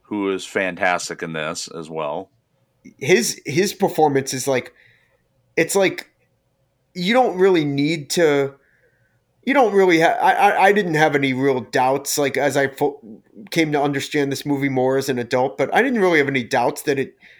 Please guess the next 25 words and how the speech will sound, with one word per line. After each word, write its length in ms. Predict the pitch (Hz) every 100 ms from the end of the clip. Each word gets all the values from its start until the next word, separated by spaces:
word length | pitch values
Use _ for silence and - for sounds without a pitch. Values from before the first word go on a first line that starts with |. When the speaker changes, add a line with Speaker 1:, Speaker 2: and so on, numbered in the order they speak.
| _ -
Speaker 2:
passes 460 | 151 131 - 147
as, 200 | 143 127
like, 180 | 135 127
a 40 | 123
legitimate 680 | 120 117 123 131 139 -
film 460 | - 135 123 135 143
with, 200 | 127 -
like, 240 | 117 113 -
stellar 640 | - - - - 135 131 98
acting. 460 | 123 - 147 156 - - - _ -
But 440 | 185 156 - _ _ _ _ _ -
if 240 | 185 185
you 140 | 190
were 160 | 226 220
to, 80 | 202
like, 220 | 175 147
look 240 | 147 175
at 120 | 175 170
this 180 | 147
on 140 | 151 135
a 60 |
surface 500 | 123 - 160 160 147
level, 280 | 151 143 127
you 160 | 139 196
could, 500 | - 247 220 160